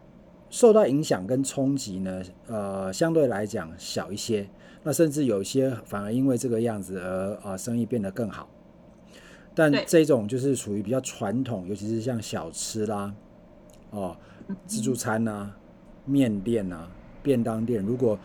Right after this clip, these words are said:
Speaker 1: 当时他并没有加入所谓的，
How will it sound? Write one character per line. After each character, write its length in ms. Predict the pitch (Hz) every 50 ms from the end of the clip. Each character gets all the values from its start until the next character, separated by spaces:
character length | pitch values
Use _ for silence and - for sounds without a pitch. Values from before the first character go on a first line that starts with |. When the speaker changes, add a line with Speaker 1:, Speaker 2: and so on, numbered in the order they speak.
| - - - - -
Speaker 1:
当 180 | 143 143 143
时 160 | 135 - 120
他 180 | 113 - 131 127
并 300 | 127 - - 156 143 120
没 200 | 107 107 113 127
有 120 | 123 104
加 320 | 90 - - 117 107 110 120
入 180 | 127 123 104
所 220 | 98 - 107 95 98
谓 140 | 107 110 98
的， 420 | 95 104 92 90 90 92 90